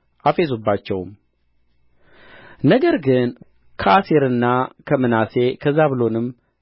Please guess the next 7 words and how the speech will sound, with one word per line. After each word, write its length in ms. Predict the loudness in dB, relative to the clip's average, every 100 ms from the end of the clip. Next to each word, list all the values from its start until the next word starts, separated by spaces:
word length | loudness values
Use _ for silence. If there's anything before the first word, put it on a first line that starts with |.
| _ -4
አያሌ 340 | 0 2 0 -2
ሰዎች 400 | -2 -2 -2 -4 -6
ሰውነታቸውን 840 | -2 0 -2 -2 -4 -2 -2 0
አዋረዱ። 440 | 0 0 0 -4 -8 _ _ _ _ _ _ _ 0
ወደ 140 | 2 2
ኢየሩሳሌምም 760 | 0 -2 -2 -2 -2 -2 -4 -2
መጡ። 240 | -2 -2